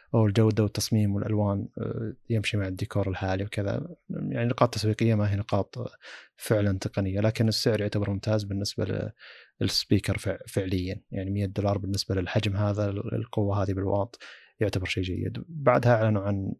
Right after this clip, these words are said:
جهازين اللي هو البيكسل فايف والبيكسل فور اي فايف جي. البيكسل فا-، فور اي فايف جي ما هو نفس البيكسل فور اي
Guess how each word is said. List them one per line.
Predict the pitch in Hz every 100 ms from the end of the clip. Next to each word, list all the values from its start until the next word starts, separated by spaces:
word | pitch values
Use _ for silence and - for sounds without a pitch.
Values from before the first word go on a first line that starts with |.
| - -
جهازين | 104 95 110 113
اللي | 101
هو | 98 98
البيكسل | 95 95 101 117 - - 117 110
فايف | 107 - 104 104 -
والبيكسل | 101 101 101 - 104
فور | - 104 107 - - - - - _ _
اي | 123 117 117 120
فايف | - 107 101
جي. | 92 95 107 _ _ -
البيكسل | 120 117 110 117 113
فا-، | - 117 -
فور | - 110 120
اي | 117
فايف | - 107 101
جي | 113 117 127 - - - _
ما | 123
هو | 117
نفس | 110 -
البيكسل | 98 104 - 107 101 95 - _ _ -
فور | 107 98 -
اي | 98 95 107 139